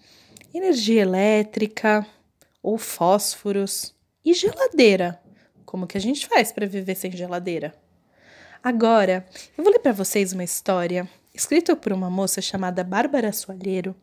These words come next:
em que ela pesquisou sobre como que as pessoas faziam antigamente sem várias coisas, como essas que eu disse. E hoje eu vou ler pra vocês como que as pessoas faziam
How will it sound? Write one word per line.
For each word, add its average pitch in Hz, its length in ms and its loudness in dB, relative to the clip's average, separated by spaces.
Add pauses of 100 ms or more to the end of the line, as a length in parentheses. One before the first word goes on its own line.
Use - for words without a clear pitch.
(500)
em 269 80 0
que 320 80 2
ela 403 180 6
pesquisou 202 760 0 (180)
sobre 269 260 -2
como 480 200 -2
que - 100 -2
as 311 80 -2
pessoas 208 400 -4
faziam 175 380 -2
antigamente 196 840 -6
sem 247 340 -2
várias 320 560 -2
coisas, - 520 -6 (120)
como 427 220 2
essas 339 280 2
que - 100 -4
eu 370 80 0
disse. 202 480 -6 (680)
E 269 80 4
hoje 320 200 6
eu 262 40 4
vou 240 120 4
ler 240 80 6
pra 226 120 0
vocês 190 720 -2 (800)
como 427 340 4
que - 120 0
as 269 100 0
pessoas 185 480 -2
faziam 214 580 -2